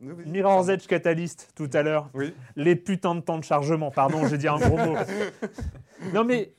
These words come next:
Speaker 1: Oui, oui, non, mais c'est vrai, on en a
Speaker 2: c'est
Speaker 1: pas parlé.
Speaker 2: super important, parce qu'en fait, on fait un jeu où c'est du die and retry en plus, parce qu'évidemment, euh, vu qu'il donne les indications au dernier moment et que ton, mon grappin, il accroche le vide et que tu tombes comme une merde,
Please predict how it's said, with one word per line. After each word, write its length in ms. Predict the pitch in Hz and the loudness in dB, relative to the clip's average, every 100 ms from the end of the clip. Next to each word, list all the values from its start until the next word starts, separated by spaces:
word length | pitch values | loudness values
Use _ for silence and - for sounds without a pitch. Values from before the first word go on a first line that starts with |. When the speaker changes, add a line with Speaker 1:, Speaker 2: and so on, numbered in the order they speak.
| _ 170 | _ -8
Speaker 1:
Oui, 120 | 190 | -6
oui, 140 | 220 196 | -6 -8
non, 80 | |
mais 80 | 165 | -10
c'est 140 | 151 156 | -8 -8
vrai, 120 | 151 | -6
on 100 | 147 | -4
en 20 | |
a 60 | 123 | 0
Speaker 2:
c'est 100 | 202 | 0
Speaker 1:
pas 80 | |
parlé. 180 | - 247 | 2 2
Speaker 2:
super 200 | - 220 | 4 4
important, 520 | 214 190 214 220 247 | 4 4 2 0 -4
parce 220 | 214 175 - | -2 -4 0
qu'en 180 | 185 | -2
fait, 280 | 175 214 202 | 0 -4 -2
on 180 | 151 160 | -2 -2
fait 160 | - 196 | -2 0
un 160 | 185 | 0
jeu 160 | 170 220 | 0 -2
où 120 | 196 | -2
c'est 140 | - | -4
du 140 | 151 156 | -6 0
die 240 | 190 190 180 | 2 2 0
and 60 | |
retry 380 | 175 185 214 180 | -6 -4 -4 -4
en 80 | 135 | -4
plus, 180 | 139 127 | -8 -8
parce 180 | 117 | -8
qu'évidemment, 640 | - 127 131 139 143 175 151 | -6 -6 -2 0 0 0 0
euh, 400 | 120 117 120 123 | 0 -2 -2 -4
vu 120 | 120 165 | -4 -6
qu'il 140 | 147 | -6
donne 120 | 147 | -4
les 160 | 139 135 | -4 -4
indications 460 | 135 135 139 156 | -6 -4 -6 -6
au 40 | 135 | -4
dernier 260 | 131 127 | -4 -4
moment 480 | 131 139 151 156 156 | -6 -6 -6 -6 -6
et 100 | 127 | -6
que 340 | 113 139 127 117 | -4 -4 -4 -6
ton, 140 | 131 | -8
mon 640 | 131 127 123 123 123 123 | -6 -8 -8 -8 -8 -8
grappin, 500 | 123 127 131 147 143 | -4 -4 -2 -4 -4
il 440 | 135 123 123 123 127 | -6 -4 -4 -4 -6
accroche 320 | 127 139 127 | -6 -6 -6
le 80 | 139 | -6
vide 240 | 131 151 | -6 -6
et 80 | 131 | -8
que 60 | - | -8
tu 140 | 139 | -12
tombes 200 | 139 135 | -10 -10
comme 180 | 127 120 | -10 -10
une 140 | 127 | -6
merde, 360 | 175 233 185 | -2 0 0